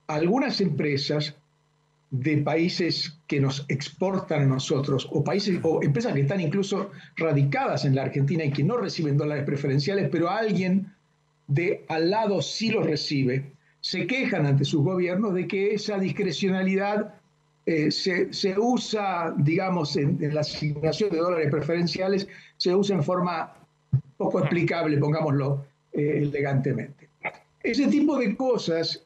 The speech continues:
eh, que vos tenés que hacer porque no querés devaluar, evidentemente generan ruido en el directorio del fondo.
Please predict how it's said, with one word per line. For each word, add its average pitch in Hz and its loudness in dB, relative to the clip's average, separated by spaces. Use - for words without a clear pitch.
eh, 151 2
que 160 0
vos 208 2
tenés 226 0
que 202 -2
hacer 208 0
porque 170 0
no 208 0
querés 202 2
devaluar, 147 -2
evidentemente 247 2
generan 208 0
ruido 147 0
en 156 0
el 151 4
directorio 151 2
del - 0
fondo. - -6